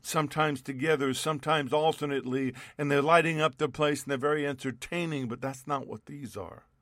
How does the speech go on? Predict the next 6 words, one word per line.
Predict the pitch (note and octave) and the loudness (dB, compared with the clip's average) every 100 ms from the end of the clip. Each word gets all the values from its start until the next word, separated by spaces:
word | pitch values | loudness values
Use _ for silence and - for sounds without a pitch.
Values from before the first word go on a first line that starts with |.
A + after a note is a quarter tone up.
| _ _ _ _ _ _ _ _ _ | _ _ _ _ _ _ _ _ _
These | - C#3+ C3 | -6 -4 -2
aren't | A#2 A2+ - _ _ _ C3+ | -2 -4 -12 _ _ _ -4
entertaining | B2 A#2 A2+ - A#2 A2 G#2+ G#2 - - | -2 -4 -8 -6 -6 -6 -8 -10 -16 -10
lights | A2+ A2 C#3+ - A2 | -6 -6 -8 -14 -10
and | G2+ | -10
signs. | - A2 G#2+ B2 E3 - | -8 -6 -6 -8 -12 -14